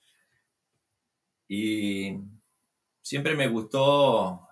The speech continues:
eh, manejar el comercio, hacíamos, eh, negocio con, con mi hermana y comprábamos y vendíamos lo que hacía mi mamá, pero con, con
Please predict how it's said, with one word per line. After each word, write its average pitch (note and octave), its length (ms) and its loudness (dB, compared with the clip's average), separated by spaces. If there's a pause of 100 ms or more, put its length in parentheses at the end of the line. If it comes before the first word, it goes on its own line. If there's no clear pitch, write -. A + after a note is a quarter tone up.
(140)
eh, - 280 -14
manejar F2+ 560 -6
el F#2+ 100 -6
comercio, F#2 500 -4
hacíamos, F#2 680 -8 (260)
eh, - 360 -18 (100)
negocio F#2+ 560 -6
con, D#2+ 420 -8 (360)
con - 180 -12
mi E2+ 80 -6
hermana G#2 500 -4 (720)
y E2 520 -6 (160)
comprábamos G#2 560 0
y F#2+ 40 -2
vendíamos F#2+ 640 0
lo F2+ 140 -4
que E2 160 -8
hacía G#2+ 240 -6
mi G#2 120 -4
mamá, G#2 300 -2
pero E2 220 -4
con, D2+ 400 -12
con D#2 240 -12